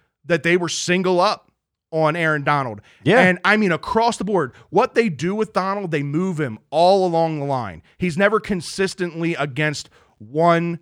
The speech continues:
Speaker 1: offensive line guy. He's not against a guard. He's not against, he'll go all over the line. And everybody in this game stepped up,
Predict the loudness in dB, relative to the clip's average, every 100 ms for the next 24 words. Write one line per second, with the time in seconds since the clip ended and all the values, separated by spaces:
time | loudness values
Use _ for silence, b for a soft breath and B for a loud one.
0 | _ _ _ _ -2 2 2 0 -2 -4
1 | -8 -6 -6 -6 -6 -6 -4 -4 -4 -8
2 | -8 -2 0 -2 -4 -6 -6 -6 -2 0
3 | 2 0 0 2 4 4 2 -2 -4 -6
4 | -10 -10 -12 -16 b b -6 -6 -6 -2
5 | 2 2 0 -2 0 0 -2 -6 -10 -10
6 | -12 -12 -12 -10 -10 -10 -12